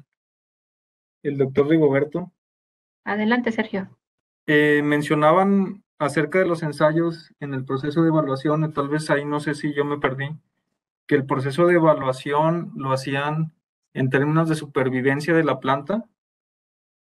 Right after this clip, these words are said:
Speaker 1: y si la supervivencia estaba determinada con qué método, si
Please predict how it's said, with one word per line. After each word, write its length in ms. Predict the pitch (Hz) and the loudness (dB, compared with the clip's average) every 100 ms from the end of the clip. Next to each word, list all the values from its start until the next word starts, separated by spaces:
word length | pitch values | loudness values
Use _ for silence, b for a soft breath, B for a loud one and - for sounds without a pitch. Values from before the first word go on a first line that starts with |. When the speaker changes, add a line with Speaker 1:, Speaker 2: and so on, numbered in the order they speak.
| _ | _
Speaker 1:
y 180 | 170 143 | -10 -8
si 240 | 131 135 135 | -6 -2 2
la 160 | 139 | 2
supervivencia 680 | 170 135 135 135 135 139 165 | 2 -2 0 2 2 2 -2
estaba 460 | 156 156 147 151 | 2 2 4 4
determinada 840 | 151 147 147 131 135 131 131 139 139 | 4 0 -2 -4 -2 0 0 0 -2
con 240 | 139 131 | -4 -4
qué 160 | 131 131 | -4 -4
método, 600 | 135 135 143 143 127 131 | -2 -2 -2 -2 -4 -4
si 640 | 127 131 127 127 127 127 | -6 -4 -2 -2 -4 -6